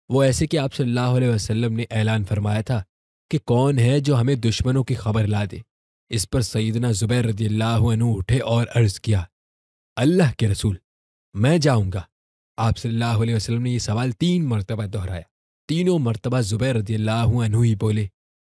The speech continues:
आखिर आप सल्लल्लाहु अलैहि वसल्लम ने इरशाद फरमाया, "हर नबी के हवारी यानी मददगार होते हैं, मेरे हवारी जुबैर हैं।" फिर आप सल्लल्लाहु अलैहि वसल्लम ने हजरत हुज़ैफा बिन यमान रदियल्लाहु अन्हु को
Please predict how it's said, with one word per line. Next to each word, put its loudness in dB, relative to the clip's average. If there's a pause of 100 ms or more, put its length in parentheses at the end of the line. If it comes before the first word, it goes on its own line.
(280)
आखिर -2
आप 0
सल्लल्लाहु -2
अलैहि 2
वसल्लम -4
ने -4
इरशाद -4
फरमाया, -4 (680)
"हर 2
नबी 0
के -2
हवारी 0
यानी 0
मददगार -4
होते -6
हैं, -4 (600)
मेरे 4
हवारी 4
जुबैर 2
हैं।" -6 (460)
फिर 4
आप 0
सल्लल्लाहु 0
अलैहि 0
वसल्लम -4
ने -2
हजरत -2
हुज़ैफा -4
बिन -4
यमान -2
रदियल्लाहु 0
अन्हु -2
को -6